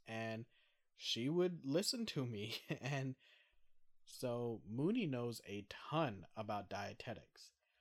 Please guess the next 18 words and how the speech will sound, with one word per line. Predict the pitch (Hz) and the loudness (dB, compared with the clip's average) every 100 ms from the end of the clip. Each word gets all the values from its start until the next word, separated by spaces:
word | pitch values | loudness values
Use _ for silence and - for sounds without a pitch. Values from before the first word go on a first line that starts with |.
| _ - | _ -8
Unfortunately, | 123 127 240 247 165 139 123 127 123 | -6 4 4 4 2 0 0 -2 -2
with | 123 127 - | -2 -4 -2
regards | 123 120 120 117 113 - | -2 0 2 2 0 -6
to | 127 | -4
menu | 113 117 120 120 | -2 0 0 -2
engineering, | 113 110 123 208 127 113 143 - - - - 117 | -4 -2 2 4 4 0 -6 -10 -20 -20 -14 -2
dog | 127 135 139 104 | 4 4 4 2
items | 117 117 117 113 | 2 2 0 -2
are | 107 113 | -6 -6
considered | 123 113 117 107 98 | -6 -6 -4 -4 -4
the | 101 | -4
worst | 110 107 - | -2 -2 -2
items | 104 107 104 107 - 113 | -2 0 -4 -6 -10 -10
because | 107 120 110 107 110 - - | -6 -2 0 0 -4 -12 -14
they're | 104 107 107 | -4 -2 -2
low | 104 110 110 110 | 0 2 2 0
on | 98 107 | -4 -6
both | 98 101 101 | -4 -4 -4